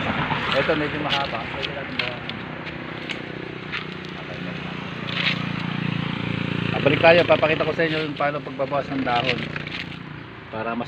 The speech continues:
tumagal. Ito, masyadong makapal ang dahon nito, makita nyo. Pero nag-umpisa na siyang mamulaklak, namumulaklak na siya.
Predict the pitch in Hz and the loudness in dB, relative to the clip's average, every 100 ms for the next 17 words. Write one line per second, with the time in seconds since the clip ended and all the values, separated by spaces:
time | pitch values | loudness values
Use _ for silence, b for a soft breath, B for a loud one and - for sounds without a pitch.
0 | - 113 107 113 135 185 143 147 139 139 | -4 -4 0 2 4 2 4 4 4 4
1 | 139 143 139 135 131 135 127 156 139 120 | 4 4 4 6 6 6 4 2 2 0
2 | 120 120 120 113 117 - - - - - | 0 0 0 -2 -4 -4 -4 -4 -4 2
3 | 135 151 151 151 147 147 143 151 139 143 | 6 8 8 8 6 2 0 0 0 2
4 | 139 135 135 123 117 107 120 117 113 117 | 2 2 0 0 -4 -4 -4 -2 -2 -2
5 | 113 110 110 - 101 | -2 -4 -6 -6 -8